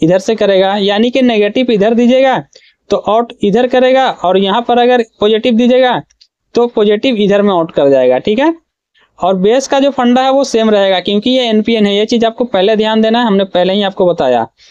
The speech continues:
एनपीएन जब भी ऑपरेट होगा तो बेस पे ही, बेस से ही पकड़ाता है कौन सा एनपीएन है, कौन पीएनपी है, बाकी और किसी चीज़ से आप इसको नहीं समझ सकते हैं।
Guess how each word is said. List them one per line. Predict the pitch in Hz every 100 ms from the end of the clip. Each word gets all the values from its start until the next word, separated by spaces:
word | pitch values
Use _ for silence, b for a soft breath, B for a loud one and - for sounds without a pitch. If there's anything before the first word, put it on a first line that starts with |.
| b -
एनपीएन | 190 208 214 262 269 220
जब | 208
भी | 202 262
ऑपरेट | 247 254 254
होगा | 247 240 262
तो | 262 202
बेस | 180 214 240
पे | - 247
ही, | 254 185
बेस | 165 185 233
से | - 254
ही | 262
पकड़ाता | 269 240 214 208 220
है | 269 269
कौन | 190 190
सा | 202 208
एनपीएन | 208 214 208
है, | 233 269
कौन | 196 208
पीएनपी | 202 175 160 160
है, | 120 110 - _ b _ 160
बाकी | 160 180
और | 208
किसी | 220 202 226
चीज़ | 233 208
से | 226
आप | 220
इसको | 220 -
नहीं | 208 208
समझ | 202 160
सकते | - 127 -
हैं। | 123 110